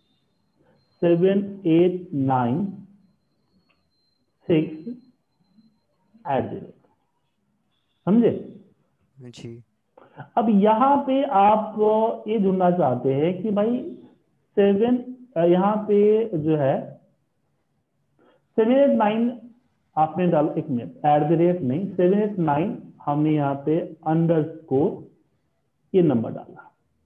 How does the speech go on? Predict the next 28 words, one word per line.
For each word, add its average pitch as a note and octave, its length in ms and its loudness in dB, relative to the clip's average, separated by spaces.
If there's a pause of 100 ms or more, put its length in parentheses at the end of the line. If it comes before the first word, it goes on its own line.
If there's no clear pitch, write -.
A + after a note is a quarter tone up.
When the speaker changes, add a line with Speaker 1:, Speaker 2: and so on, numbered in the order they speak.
(840)
Speaker 1:
ठीक A3 160 -4
है - 180 -14 (580)
Speaker 2:
जी। B2 280 -16 (640)
Speaker 1:
अब A3+ 80 2
मुझे A3+ 320 4
पता G3 360 2
है D3+ 380 2
कि A3+ 180 -2
भाई A3 300 2 (340)
last F3+ 480 4
के C#4 80 0
जो B3+ 140 2
दो F#3 260 4
डिजिट E3+ 460 2
कुछ G#3 120 2
भी F#3 260 6
हो C#3+ 140 2
सकते - 320 -6
हैं, G2 200 -16 (1200)
पर A#3 100 0
first A#3+ 640 0
जो F#3 100 4
है G3+ 180 2
match C3 340 0
करेगा, - 360 -14 (340)
मतलब C3+ 640 -2 (260)
यहाँ D#3 640 0
user D#3 1040 0